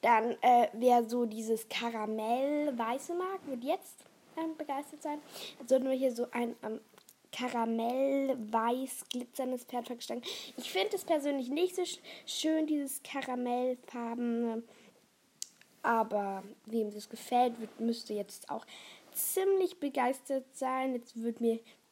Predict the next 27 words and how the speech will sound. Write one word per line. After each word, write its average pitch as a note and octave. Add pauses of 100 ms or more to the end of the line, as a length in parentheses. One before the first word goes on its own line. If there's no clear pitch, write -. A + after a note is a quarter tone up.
(120)
hier, A#3
ähm, G#3+
noch G3
andere C#4+
Bilder C#4
von B3+
diesem A#3+
Pferd A#3+
vorgeschlagen, A3+
also G#3+
von A3+
diesen A3
zwei G#3+
Pferden. G#3+ (960)
Aber G#3
dieser G3+
Friese, -
da G#3
geht A#3
die A#3
Mähne A#3+
einfach A3
bis -
zum G#3
Boden. A#3
Das G3+
ist, -